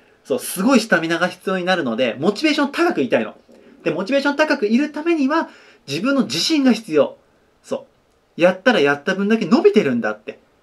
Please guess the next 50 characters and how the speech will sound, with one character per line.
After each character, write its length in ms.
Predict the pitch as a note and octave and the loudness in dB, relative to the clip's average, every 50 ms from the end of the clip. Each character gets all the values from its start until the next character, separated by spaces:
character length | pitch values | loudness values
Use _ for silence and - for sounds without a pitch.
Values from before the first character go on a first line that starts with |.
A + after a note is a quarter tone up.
| _ - | _ 2
い 120 | F#3+ B3+ | 4 4
う 60 | C4+ | 4
の 220 | G#3+ A3 B3+ A3 - | 4 4 2 0 0
を 60 | - - | -4 -6
実 300 | C3 C#3+ A#3 B3 - - | -2 0 0 0 0 -2
感 240 | - D4+ D4+ D#4 D4 | -4 -4 -2 -2 -4
す 120 | - C#4 | -2 0
る 80 | C#4 C4+ | 2 2
の 80 | A3 | 2
が 100 | - - | 2 0
一 160 | - - - G#3+ | -4 -4 0 0
番 140 | F3+ C3 | 0 0
な 60 | A2 G2 | -2 -6
の。 120 | - - _ _ _ _ _ _ _ _ _ _ _ _ _ _ _ _ _ _ _ _ | -10 -14 _ _ _ _ _ _ _ _ _ _ _ _ _ _ _ _ _ _ _ _
例 100 | - F#3 A#3+ | -2 2 4
え 20 | B3+ | 4
ば 40 | F#3 | 4
周 280 | C3+ B2+ C3+ D3 E3 | 4 4 2 2 2
り 80 | E3 F3 | 0 0
か 100 | - G3+ | 2 4
ら、 260 | B3 B3+ F#3+ - - _ _ _ - | 4 4 4 2 -2 _ _ _ -2
「こ 120 | - B3 | 2 4
れ 80 | A#3 A3 | 4 4
で 80 | A3 | 4
き 60 | A3 - | 2 2
る 60 | D#4+ | 2
よ 20 | |
う 20 | B3+ | 2
に 40 | B3 | 2
な 80 | E4+ | 0
っ 80 | G4+ G4 | 0 0
た 120 | - E4+ | -2 -2
じ 100 | G#3+ F3 | 0 0
ゃ 80 | D3 C3+ | 0 -2
ん」 60 | A#2 | -2
っ 20 | A3 | -4
て 100 | A#3 - | -6 -4
ど 300 | A#2+ B2 D#4 A4 A4+ F4+ | 0 2 2 4 4 4
ん 40 | |
な 100 | C#4+ F#3+ | 2 2
に 120 | D3 B2+ C#3 | 2 0 0
言 80 | D#3+ | 2
わ 100 | F#3 F#3+ | 2 4
れ 80 | G3 F#3+ | 4 2
る 80 | G3+ G3 | 0 0
言 140 | - G3+ | 0 2
葉 180 | G#3 G#3+ A3 G#3+ | 2 4 4 4
よ 100 | E3 B2 | 2 2
り 100 | A2 A2+ | 0 -2
も、 260 | D3 F#3 - - - | -2 -2 -2 -4 -6